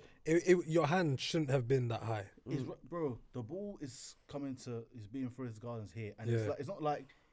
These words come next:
Speaker 2: he won't be competing because he could have still guarded him full court,
Speaker 1: Yeah.
Speaker 2: add some sort of discomfort, but the ball was in between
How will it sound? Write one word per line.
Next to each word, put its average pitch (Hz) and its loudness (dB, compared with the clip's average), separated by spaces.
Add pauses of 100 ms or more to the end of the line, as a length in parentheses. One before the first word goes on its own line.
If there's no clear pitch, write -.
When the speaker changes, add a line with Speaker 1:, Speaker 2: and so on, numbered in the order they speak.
(420)
Speaker 2:
he 117 -4
won't 143 4
be 131 -2
competing 127 -4
because 110 -8 (600)
he 110 -16
could 147 -6
have 127 -6
still 127 -2 (140)
guarded 123 -4
him 107 -2
full 120 -6
court, 117 -2
Speaker 1:
Yeah. 110 0 (540)
Speaker 2:
add 123 -6
some 120 0
sort 135 -2
of 107 -8
discomfort, 113 -6 (720)
but 131 0 (2250)
the 151 4
ball 185 0
was 196 2
in 175 -4
between 147 -4